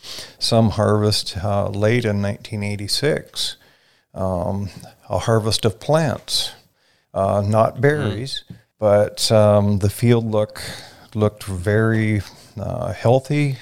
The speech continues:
Speaker 1: vigorous, and, um, there were some other folks that were wanting to get into raspberries and needed plants.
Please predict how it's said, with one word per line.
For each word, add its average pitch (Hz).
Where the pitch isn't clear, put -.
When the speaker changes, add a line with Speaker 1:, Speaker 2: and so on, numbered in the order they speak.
Speaker 1:
vigorous, 123
and, 95
um, 95
there 107
were 104
some 104
other 107
folks 117
that 85
were 110
wanting 101
to 104
get 98
into 98
raspberries 107
and 98
needed 95
plants. 104